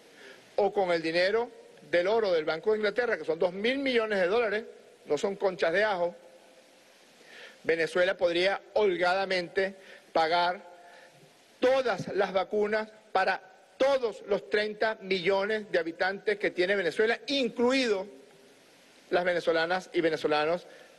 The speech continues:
que se encuentran en el exterior, e incluidos los extranjeros colombianos, peruanos, ecuatorianos, portugueses, italianos, españoles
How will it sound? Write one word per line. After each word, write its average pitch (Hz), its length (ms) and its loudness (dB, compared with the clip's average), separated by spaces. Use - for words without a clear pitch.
que 170 80 2
se 151 100 -2
encuentran 147 640 0
en 143 140 -2
el 143 80 2
exterior, 127 480 0
e 254 180 2
incluidos 254 720 2
los 180 240 0
extranjeros 208 800 -2
colombianos, 175 720 0
peruanos, 185 680 -2
ecuatorianos, 180 880 0
portugueses, 190 760 0
italianos, 185 520 0
españoles 180 540 0